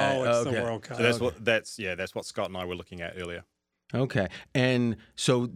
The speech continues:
Speaker 2: th-, that's gonna have a lot more action. Okay, so I think there's a guy on P F F that y-, was a rugby, I think he was a rugby player that is on the main podcast. Um, hmm. But, uh, I don't think I,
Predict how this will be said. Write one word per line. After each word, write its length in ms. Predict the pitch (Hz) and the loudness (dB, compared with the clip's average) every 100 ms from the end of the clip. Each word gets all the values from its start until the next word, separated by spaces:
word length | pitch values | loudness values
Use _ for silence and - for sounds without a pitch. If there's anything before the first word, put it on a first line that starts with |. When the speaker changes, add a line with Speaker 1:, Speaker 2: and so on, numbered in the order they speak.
| - | -10
Speaker 2:
th-, 140 | 101 131 | -6 4
that's 240 | 143 143 | 4 4
gonna 200 | 139 127 | 4 4
have 180 | 123 117 | 4 4
a 40 | |
lot 200 | 117 113 | 4 4
more 180 | 117 117 | 4 4
action. 520 | 110 104 110 - 117 - | 4 4 2 2 2 2
Okay, 360 | 196 180 151 | 2 4 2
so 260 | 131 170 147 | 2 0 0
I 80 | - | -2
think 200 | 156 240 | 0 0
there's 160 | 302 202 | 0 0
a 60 | |
guy 220 | 165 156 151 | 2 2 2
on 100 | 131 | 2
P 220 | - 156 | 0 0
F 180 | 120 151 | 2 2
F 400 | 139 107 - - _ - - | 4 4 0 -14 _ -18 -2
that 160 | 120 | -2
y-, 80 | 123 | 0
was 240 | - 123 107 | 0 2 2
a 60 | |
rugby, 480 | 113 113 113 107 113 | 4 4 4 0 -2
I 80 | 107 | -2
think 240 | 110 202 | -2 -2
he 100 | - | 2
was 140 | 180 107 | 2 4
a 80 | 104 | 4
rugby 340 | 101 98 95 | 4 4 -2
player 540 | 85 101 95 98 95 | 0 2 4 4 2
that 240 | 92 104 - | 2 0 0
is 260 | 117 107 98 | -2 0 0
on 240 | 107 110 | 0 2
the 100 | 107 | 2
main 280 | 110 117 104 | 2 2 0
podcast. 760 | - 113 107 - 90 82 87 - - - _ _ - | 2 0 0 0 0 0 -4 -8 -14 -20 _ _ -2
Um, 460 | 98 98 92 87 - _ _ _ - | 0 2 2 0 -4 _ _ _ -2
hmm. 260 | 113 92 67 - _ - - - | 0 2 -2 -8 _ -20 -18 0
But, 200 | 127 131 - | 2 2 2
uh, 420 | 131 120 117 107 - - | 2 2 2 -2 -6 -10
I 100 | - | -2
don't 200 | 165 226 | 2 2
think 180 | - 131 | 0 -4
I, 220 | 127 101 | -4 -6